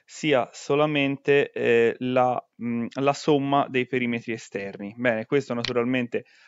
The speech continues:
ha un senso relativo quando si lavora con due sole forme, però se, eh, immaginatevi di, eh, esportare, mm, nelle lezioni precedenti, quando abbiamo costruito la cupola,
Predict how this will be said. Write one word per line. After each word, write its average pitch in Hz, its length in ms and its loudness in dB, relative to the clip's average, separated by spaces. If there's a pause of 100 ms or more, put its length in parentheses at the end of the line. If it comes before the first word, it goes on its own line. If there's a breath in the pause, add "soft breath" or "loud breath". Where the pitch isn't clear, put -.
(800 soft breath)
ha 110 200 -4
un 117 140 -8
senso 131 400 -2
relativo 120 500 -2
quando 117 240 -4
si 110 140 -10
lavora 120 320 0
con 120 240 -6
due 139 220 4
sole 151 280 -2
forme, 131 500 2 (320 loud breath)
però 123 340 4
se, 120 380 0
eh, 113 320 -2
immaginatevi 113 880 -2
di, 120 300 -2 (400 soft breath)
eh, 117 300 -2
esportare, 123 1120 4 (220)
mm, 113 220 -4
nelle 113 180 -2
lezioni 117 340 -2
precedenti, 120 560 0
quando 110 200 -4
abbiamo 120 260 -2
costruito 120 460 -4
la 113 100 0
cupola, 107 520 -2